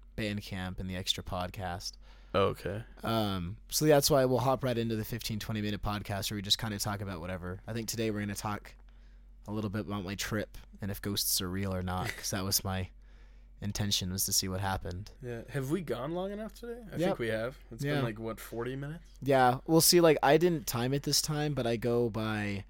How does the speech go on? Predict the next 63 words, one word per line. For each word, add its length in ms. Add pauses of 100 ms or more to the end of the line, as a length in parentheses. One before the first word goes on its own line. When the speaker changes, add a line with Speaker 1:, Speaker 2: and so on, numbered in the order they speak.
(380)
Speaker 1:
I 80
think 160
it's 120
around 280
the 100
twelve 300
hundred, 360
thirteen 420
hundred 360
on 160
that. 360 (300)
Speaker 2:
Mm. 360 (180)
Speaker 1:
That 180
that's 480 (140)
about 200
the 80
time. 360
So 160
I'm 380
assuming 420
that 100
we're 80
probably 340
at 80
a 40
g-, 60 (120)
pretty 240
good 180
spot. 440
And 120
if 100
we 80
have 80
nothing 280
else 160
to 100
say, 320
there's 200
no 100
reason 320
to 60
keep 200
talking, 480
Speaker 2:
Oh, 100
Speaker 1:
but 100
Speaker 2:
man, 180
I 80
think 240
we 100
might 220
have 120
actually 460
gone 220
a 80
little 200
over. 320
We 140
might 200
be 120
past 320
an 60
hour 400
'cause, 340